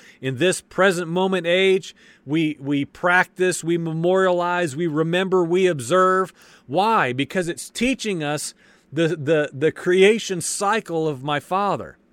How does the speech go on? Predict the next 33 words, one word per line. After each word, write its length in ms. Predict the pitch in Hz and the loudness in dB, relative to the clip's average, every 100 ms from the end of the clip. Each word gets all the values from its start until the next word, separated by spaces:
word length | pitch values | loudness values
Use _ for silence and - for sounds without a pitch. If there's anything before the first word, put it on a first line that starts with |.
| _ _ _ _ _ _ _ _ - | _ _ _ _ _ _ _ _ -20
via 520 | 110 160 254 180 156 | -8 -2 2 2 2
his 220 | 165 165 | 0 0
appointed 480 | 165 - 190 190 170 | -2 -4 -6 -4 -6
times. 440 | 185 202 175 117 | -4 -4 -4 -6
It, 160 | 113 - _ - - | -10 -12 _ -12 -2
it 220 | 175 - | -2 0
teaches 460 | 202 220 208 165 | -4 -4 -4 -4
me 160 | 190 196 | 0 0
about 280 | 175 190 175 | 2 2 0
Yeshua's 500 | 185 - 208 202 180 | -4 -4 0 0 0
coming. 420 | - 233 180 104 | -6 -6 -6 -6
It 160 | 113 - | -10 -6
teaches 400 | 202 214 190 170 | -6 -6 -8 -4
me 160 | 202 | -2
about 280 | 190 190 185 | 0 0 0
a 40 | |
coming 400 | 175 214 208 196 | -2 -4 -2 -4
kingdom. 500 | 170 240 240 135 87 - - - | -4 -4 -2 -4 -6 -16 -20 -12
It 180 | 165 175 | -4 -4
teaches 440 | - 247 208 202 185 | -2 -4 -4 -6 -4
me 320 | 214 202 180 - - - | 0 0 0 -8 -18 -6
about 680 | 165 180 196 190 185 - 143 | -2 2 2 2 -2 -8 -4
the 80 | |
beauty 440 | 143 147 220 220 214 | -4 -2 0 2 0
of 120 | 180 | 0
the 120 | 185 | -2
harvest, 580 | 175 240 226 135 120 - | 0 0 0 0 -4 -6
and, 240 | 156 151 151 | -6 -6 -6
and 220 | 156 - _ _ _ _ _ _ _ _ _ | -10 -10 _ _ _ _ _ _ _ _ _
all 220 | 156 214 214 | -2 -2 0
these 280 | 214 165 | -2 -2
things 500 | - 220 120 69 - _ _ _ _ _ _ _ _ _ _ - | -4 -4 -4 -10 -20 _ _ _ _ _ _ _ _ _ _ -2
are, 360 | 156 151 135 | 2 4 2